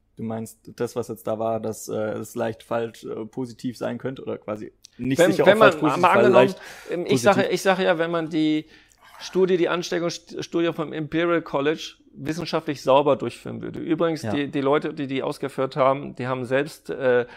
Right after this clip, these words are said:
Speaker 2: du kannst bei denen, ich glaub, ähm, auf jeden Fall, da gibt's ein Forum unter dem Paper und da fragt man, dann werden dann halt den, den, äh, Erstellern dieser Studie, wird halt so gefragt von wegen, „Warum habt ihr keine Kontrollgruppe?“ Und dann sagen die,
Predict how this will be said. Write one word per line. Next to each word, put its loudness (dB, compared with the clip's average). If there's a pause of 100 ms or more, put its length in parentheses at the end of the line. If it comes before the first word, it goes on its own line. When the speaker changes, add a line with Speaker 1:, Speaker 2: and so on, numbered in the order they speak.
(160)
Speaker 2:
du -12
kannst -4
bei 2
denen, 2
ich -8
glaub, 2
ähm, -4
auf -16
jeden 0
Fall, 2
da 2
gibt's -4
ein -4
Forum 4
unter 0
dem 0
Paper 4
und -2
da 2
fragt 2
man, 2 (320)
dann -2
werden 4
dann 0
halt 4
den, -2
den, -2
äh, 0
Erstellern 0
dieser -2
Studie, 0 (460)
wird 0
halt 2
so 0
gefragt 0
von -8
wegen, 0
„Warum 2
habt 0
ihr 0
keine -4
Kontrollgruppe?“ 0
Und -8
dann -8
sagen -4
die, -4